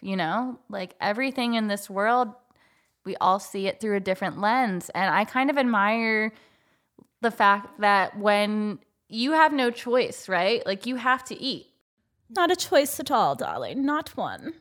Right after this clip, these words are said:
Speaker 1: And so, and humans, we're just everywhere. Like we said, overpopulation, like, under birth controlling. Everyone's everywhere now. And so if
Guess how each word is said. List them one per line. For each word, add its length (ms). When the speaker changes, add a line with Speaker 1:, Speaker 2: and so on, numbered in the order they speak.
Speaker 1:
And 320
so, 300
and 240
humans, 480
we're 140
just 200
everywhere. 680
Like 160
we 100
said, 400
overpopulation, 1500
like, 300
under 1080
birth 280
controlling. 960
Everyone's 480
everywhere 540
now. 340
And 180
so 300
if 120